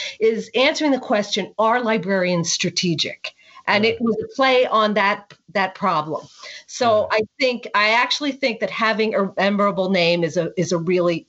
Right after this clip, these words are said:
Speaker 1: a good asset for a blog.
Speaker 2: Yeah.
Speaker 1: And then I went
Speaker 2: And
Speaker 1: to
Speaker 2: that, and
Speaker 1: Greg.
Speaker 2: that wasn't a play on Huey, Dewey, and Louie. That was a play
Speaker 1: No,
Speaker 2: on,
Speaker 1: no,
Speaker 2: uh,
Speaker 1: no.
Speaker 2: Melville Dewey. <laughs>
Speaker 1: No. And, okay,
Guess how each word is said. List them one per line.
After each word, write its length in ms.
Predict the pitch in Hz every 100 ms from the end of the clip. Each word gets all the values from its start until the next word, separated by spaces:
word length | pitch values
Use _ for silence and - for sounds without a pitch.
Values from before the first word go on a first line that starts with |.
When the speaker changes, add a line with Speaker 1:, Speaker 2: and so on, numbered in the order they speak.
| -
Speaker 1:
a 80 | 165
good 300 | 139 208 175
asset 440 | 156 180 - 135
for 100 | -
a 60 | 143
blog. 340 | 151 143 98 - _ _ _ _
Speaker 2:
Yeah. 180 | - 113 101
Speaker 1:
And 100 | 226 -
then 360 | 262 262 175 175 - - - -
I 100 | 202
went 160 | 202 269
Speaker 2:
And 60 |
Speaker 1:
to 60 | 262
Speaker 2:
that, 60 | 165
and 100 | 214
Speaker 1:
Greg. 140 | 185
Speaker 2:
that 120 | 185
wasn't 280 | 202 185 180
a 40 |
play 280 | 151 165 156
on 100 | 139
Huey, 340 | 123 170 156 143
Dewey, 280 | 139 131
and 100 | 123
Louie. 300 | 120 139 127
That 180 | 120 123
was 160 | 139 123
a 60 |
play 340 | 123 - 135 127
Speaker 1:
No, 220 | 269 277
Speaker 2:
on, 80 | -
Speaker 1:
no, 100 | 226
Speaker 2:
uh, 220 | - -
Speaker 1:
no. 140 | 214 185
Speaker 2:
Melville 480 | 170 185 151 165 139
Dewey. 540 | 143 147 135 123 131 151
<laughs> 40 | 165 185 - 180 - 175 254 -
Speaker 1:
No. 560 | 269 262 269 247 226 - _ - - -
And, 520 | 160 - - 254 254 -
okay, 320 | 247 240 247